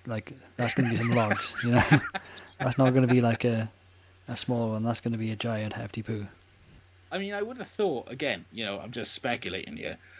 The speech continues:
Speaker 2: that if you're out in the middle of the woods and it's snowy, you
Speaker 1: Yeah.
Speaker 2: wait until the last minute to go
Speaker 1: Yeah,
Speaker 2: take
Speaker 1: yeah.
Speaker 2: a shit 'cause it's cold. You don't wanna
Speaker 1: Yeah,
Speaker 2: be
Speaker 1: you
Speaker 2: back
Speaker 1: don't
Speaker 2: and
Speaker 1: wanna be
Speaker 2: forth
Speaker 1: doing it.
Speaker 2: several times a day.
Speaker 1: Yeah, exactly.
Speaker 2: You're waiting until you can't wait no more.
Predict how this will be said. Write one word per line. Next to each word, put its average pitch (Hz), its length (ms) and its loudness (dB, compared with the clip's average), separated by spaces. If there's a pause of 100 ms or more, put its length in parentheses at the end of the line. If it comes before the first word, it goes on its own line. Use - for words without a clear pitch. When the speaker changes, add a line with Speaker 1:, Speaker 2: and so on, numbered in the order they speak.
(200)
Speaker 2:
that 123 200 2
if 139 220 2
you're 151 140 6
out 180 160 4
in 175 100 -2
the 165 80 -2
middle 190 300 6
of 180 80 4
the 170 80 4
woods 165 340 4
and 139 100 -4
it's 123 120 -4
snowy, 143 460 2
you 139 360 -4
Speaker 1:
Yeah. 185 80 2
Speaker 2:
wait 175 400 4
until 139 320 -2
the 139 80 4
last 147 480 2
minute 143 360 -2
to - 60 -14
go 110 120 -2
Speaker 1:
Yeah, 113 60 0
Speaker 2:
take 110 180 0
Speaker 1:
yeah. 110 60 -2
Speaker 2:
a - 20 0
shit - 280 -4
'cause 131 200 -8
it's 123 160 -2
cold. 131 540 0
You 135 100 -2
don't 202 140 6
wanna 202 40 0
Speaker 1:
Yeah, - 20 0
Speaker 2:
be 180 80 0
Speaker 1:
you 160 40 -2
Speaker 2:
back 135 240 2
Speaker 1:
don't 120 80 0
Speaker 2:
and 120 80 2
Speaker 1:
wanna 117 80 0
be 120 80 0
Speaker 2:
forth 135 60 0
Speaker 1:
doing 139 120 2
it. 104 100 -2
Speaker 2:
several 131 360 -4
times 127 360 -8
a 117 60 -6
day. 104 340 -4
Speaker 1:
Yeah, 135 80 -2
exactly. 117 420 -6 (880)
Speaker 2:
You're 165 220 4
waiting 151 480 4
until 117 300 -6
you 123 160 -6
can't 165 320 -2
wait 160 240 -2
no 131 160 -2
more. 117 420 2